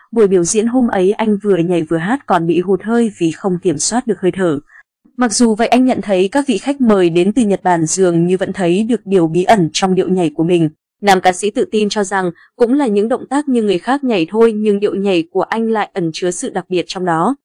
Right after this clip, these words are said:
Sau biến cố mẹ qua đời, Ngọc Sơn sống một mình tại căn biệt thự ở Quy một,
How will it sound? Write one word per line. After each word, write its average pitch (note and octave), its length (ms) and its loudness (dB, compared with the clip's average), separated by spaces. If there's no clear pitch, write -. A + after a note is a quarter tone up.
Sau F3+ 300 -2
biến F3 220 0
cố F3+ 120 4
mẹ A3 180 0
qua G#3 160 -2
đời, F#3+ 300 2
Ngọc A3+ 200 -2
Sơn B3+ 200 0
sống A3+ 300 0
một B3+ 180 0
mình F#3+ 300 2
tại F#3+ 100 -4
căn G#3 200 0
biệt F#3+ 180 2
thự G#3+ 280 0
ở F#3 120 -2
Quy A3 180 0
một, G#3 260 2